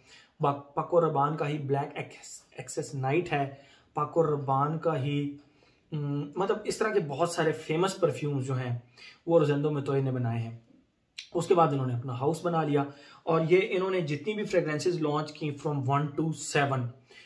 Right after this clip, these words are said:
मतलब इनके जो numbers हैं ना, वो इस तरह, जिस तरह अब इसका number four है, ये number four लिखा हुआ है,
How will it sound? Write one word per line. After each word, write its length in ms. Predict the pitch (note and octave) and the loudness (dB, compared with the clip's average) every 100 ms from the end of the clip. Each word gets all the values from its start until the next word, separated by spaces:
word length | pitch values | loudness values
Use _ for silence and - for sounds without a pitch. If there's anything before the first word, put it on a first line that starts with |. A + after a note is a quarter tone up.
| _ - | _ -4
मतलब 260 | D3 E3 - | 0 0 0
इनके 240 | E3+ E3+ | -2 -2
जो 100 | D3+ | -2
numbers 380 | C#3 C#3 F#3+ E3+ | 0 0 0 2
हैं 120 | C#3+ | 0
ना, 100 | D#3 | 0
वो 360 | D3+ D#3 D#3+ - | 0 2 2 0
इस 180 | - | -2
तरह, 160 | F3 D#3+ | 0 0
जिस 200 | D3 C#3 | 0 -2
तरह 100 | E3 | -2
अब 260 | E3 E3+ E3 | -2 -4 -2
इसका 280 | F3+ - | -2 0
number 260 | F#3+ D3+ D#3 | -2 0 0
four 360 | - - D#3+ C#3+ | 0 4 6 6
है, 280 | A#2+ - - | 2 -6 -8
ये 60 | D3 | -6
number 180 | D3 | -4
four 260 | C3+ D#3 D3 | 0 0 0
लिखा 240 | C#3 - | -2 -2
हुआ 180 | C3 B2 | -2 -2
है, 140 | A#2+ | -4